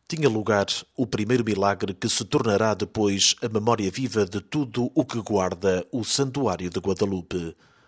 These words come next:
Um amanhecer que se fez encontro com Deus e despertou a esperança de Juan Diego.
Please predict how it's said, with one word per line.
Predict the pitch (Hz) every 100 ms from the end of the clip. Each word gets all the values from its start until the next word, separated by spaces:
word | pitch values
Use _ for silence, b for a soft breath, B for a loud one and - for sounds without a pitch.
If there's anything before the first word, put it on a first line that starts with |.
| b
Um | 127
amanhecer | 113 120 131 107 - 110 101 B B B
que | -
se | 123 120
fez | - 101 98 - -
encontro | 143 143 123 110 90 98
com | 120 113
Deus | 113 98 87 85 - - B B -
e | 104
despertou | 139 135 - 117 - 104 95 92 B B -
a |
esperança | 120 - - 131 90 - 98
de | 101 92
Juan | 98 90
Diego. | 98 98 85 90 85